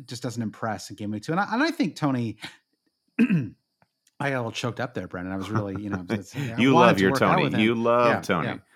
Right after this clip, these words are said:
Speaker 1: yeah. <laughs> I, I think that Toney certainly needs the Crystal Palace game, but let, let's see how he looks after that. Crystal Palace looked how I thought they would look, which
Speaker 2: Yeah.
Speaker 1: is kind of terrifying. I am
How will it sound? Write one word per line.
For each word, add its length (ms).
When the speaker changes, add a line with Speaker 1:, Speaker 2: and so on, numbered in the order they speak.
Speaker 1:
yeah. 100
<laughs> 200
I, 180
I 100
think 180
that 100
Toney 540
certainly 460
needs 320
the 80
Crystal 300
Palace 420
game, 320
but 100
let, 180
let's 220
see 440
how 300
he 140
looks 240
after 180
that. 160
Crystal 220
Palace 360
looked 240
how 200
I 80
thought 220
they 100
would 140
look, 260
which 160
Speaker 2:
Yeah. 120
Speaker 1:
is 200
kind 280
of 80
terrifying. 680
I 400
am 240